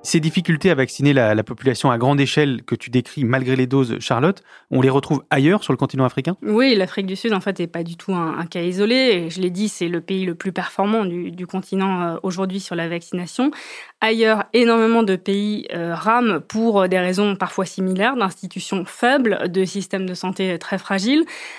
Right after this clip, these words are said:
Speaker 2: C'est d'autant plus compliqué, euh, que, euh, les premières doses reçues étaient issues du programme, euh, covax, euh, dont on a parlé, et que beaucoup sont arrivés en Afrique du Sud, comme dans d'autres pays africains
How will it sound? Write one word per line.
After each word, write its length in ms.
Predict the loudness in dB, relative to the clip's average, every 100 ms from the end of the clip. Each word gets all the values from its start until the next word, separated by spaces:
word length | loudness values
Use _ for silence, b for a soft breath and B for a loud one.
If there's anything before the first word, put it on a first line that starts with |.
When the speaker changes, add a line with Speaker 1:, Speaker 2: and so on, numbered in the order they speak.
| B -18
Speaker 2:
C'est 280 | -4 0 2
d'autant 300 | 4 4 2
plus 180 | 2
compliqué, 680 | 0 0 -2 -2 0 0 0 -4
euh, 240 | -6 -8
que, 180 | -6 -4
euh, 300 | -2 -2 0
les 160 | 0
premières 440 | 0 0 2 2 2
doses 400 | 2 0 0 -2
reçues 600 | 0 0 -2 -2 -2 0
étaient 220 | -2 0
issues 300 | -4 -6 -6
du 100 | -6
programme, 400 | -4 -2 0 0
euh, 140 | -2 0
covax, 480 | 0 2 0 -4 -6
euh, 180 | -4
dont 120 | -6 -6
on 80 | -6
a 80 | 0
parlé, 240 | 0 2
et 80 | 0
que 160 | 0 -4
beaucoup 500 | 0 0 2 0 0 B B B
sont 240 | -4 0 0
arrivés 420 | 0 2 2 2
en 140 | 2
Afrique 280 | 0 -2 -6
du 120 | -6
Sud, 460 | -6 -2 0 2 0
comme 360 | 0 0 0
dans 120 | -2 -2
d'autres 180 | -2
pays 240 | -2 -2 -2
africains 560 | -4 -6 0 2 2